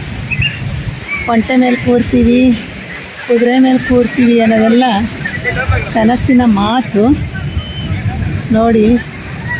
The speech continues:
ಇಲ್ಲಿ ನಾಲ್ಕು ಒಂಟೆಗಳಿವೆ, ಯಾರು ಬೇಕಾದರೂ ರೈಡ್ ಮಾಡ್ಬೋದು. ಎಷ್ಟಪ್ಪ ಒಂದು ರೈಡ್ಗೆ? ಹಂಡ್ರೆಡಾ?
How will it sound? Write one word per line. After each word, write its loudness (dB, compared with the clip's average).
ಇಲ್ಲಿ 2
ನಾಲ್ಕು 0
ಒಂಟೆಗಳಿವೆ, 2
ಯಾರು 0
ಬೇಕಾದರೂ -2
ರೈಡ್ 2
ಮಾಡ್ಬೋದು. 2
ಎಷ್ಟಪ್ಪ 0
ಒಂದು 4
ರೈಡ್ಗೆ? 2
ಹಂಡ್ರೆಡಾ? 2